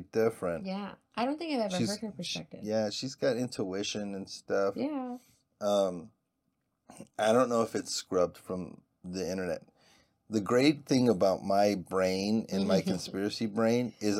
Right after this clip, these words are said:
Speaker 1: I've seen so many of
Speaker 2: Yeah.
Speaker 1: these documentaries
Speaker 2: Yeah.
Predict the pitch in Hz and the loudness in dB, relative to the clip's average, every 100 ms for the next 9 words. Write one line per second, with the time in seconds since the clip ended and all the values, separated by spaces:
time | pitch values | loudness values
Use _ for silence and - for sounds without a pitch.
0 | - 107 113 110 - - 123 131 131 - | 2 6 8 6 0 0 2 4 2 0
1 | - 120 117 117 95 101 113 117 104 107 | 2 4 4 4 2 2 2 2 2 2
2 | - - - _ 98 101 98 - 101 92 | 2 -2 -12 _ 0 0 0 -2 -4 -2
3 | 101 117 135 135 - 180 - | 0 0 0 -2 -6 -8 -8